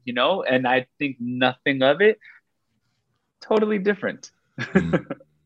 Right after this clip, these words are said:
Speaker 2: Yeah.
Speaker 1: Yeah.
Speaker 2: Man, those are really beautiful. Thank you for sharing those. Thank you. And can I ask you just before I share
Speaker 1: Yeah.
Speaker 2: mine, just when you said,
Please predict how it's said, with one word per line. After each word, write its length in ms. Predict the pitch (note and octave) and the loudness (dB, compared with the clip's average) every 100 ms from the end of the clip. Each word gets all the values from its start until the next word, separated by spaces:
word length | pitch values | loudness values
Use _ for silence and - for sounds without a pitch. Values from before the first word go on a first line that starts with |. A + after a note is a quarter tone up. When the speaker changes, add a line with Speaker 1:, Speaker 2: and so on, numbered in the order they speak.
| - - - D#2+ | -20 -12 -8 -8
Speaker 2:
Yeah. 800 | D#2 D#2+ E2 E2 E2 D#2+ D#2 D2+ D#2+ _ | -8 -8 -6 -8 -8 -10 -10 -12 -16 _
Speaker 1:
Yeah. 80 | C3 B2+ - - - - _ - | -16 -16 -18 -20 -20 -20 _ -8
Speaker 2:
Man, 500 | F#2+ G#2+ A#2 G#2+ G#2 | -4 0 0 2 0
those 160 | G#2+ | 2
are 80 | A2 | 2
really 280 | G#2 G#2 F#2+ | 2 2 0
beautiful. 440 | D#2 F#2+ G#2 G#2 | -2 0 0 2
Thank 240 | G#2+ D3 D#3 | 2 2 4
you 80 | |
for 180 | A2 G#2 | 4 4
sharing 340 | - G#2 C3+ A2+ | 4 2 4 4
those. 220 | F2 E2 | 4 2
Thank 160 | G2+ | 0
you. 100 | G2+ - - | 0 -4 -6
And 200 | C3 C#3 | -2 -2
can 140 | C3 E3 | 2 2
I 40 | |
ask 80 | E3+ | 4
you 100 | F#3 | 2
just 380 | D#3 C#3+ - C3 | 2 -2 -4 -4
before 280 | A#2+ C3+ B2 | -2 0 2
I 120 | A#2+ | 0
share 180 | G#2 B2 | 2 4
Speaker 1:
Yeah. 200 | A3+ B3+ | 4 4
Speaker 2:
mine, 140 | G2+ | 2
just 160 | G2 - - - - | 0 -4 -10 -20 -6
when 200 | A2+ B2+ | 2 4
you 120 | F3+ | 4
said, 360 | G#3 D#3+ A2+ | 4 2 2